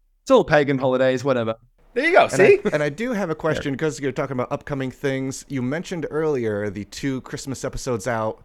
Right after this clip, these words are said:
Speaker 3: so far. Can we expect a third?
Speaker 2: Starring
Speaker 3: Or
Speaker 2: Joe Twist?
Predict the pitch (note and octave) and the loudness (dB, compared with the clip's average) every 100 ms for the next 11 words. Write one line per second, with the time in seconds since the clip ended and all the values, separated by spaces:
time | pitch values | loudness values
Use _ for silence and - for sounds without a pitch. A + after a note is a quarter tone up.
0 | _ - - A#2 - - F#3+ C#3 E2+ A#2+ | _ -14 -6 -6 -4 -2 0 -2 -6 -10
1 | - - _ _ - - _ - _ _ | -14 -20 _ _ -20 -20 _ -20 _ _
2 | - - B2+ C#3+ D3+ - E3 - - - | -16 -6 -2 0 -2 -2 -4 -2 -8 -2
3 | D3 E3+ A#3 C#4+ A3 _ _ _ - - | -2 -2 -4 -6 -10 _ _ _ -12 -2
4 | B2 G#2+ A2 A2+ B2 C3 - | 2 2 0 -4 -4 -4 -8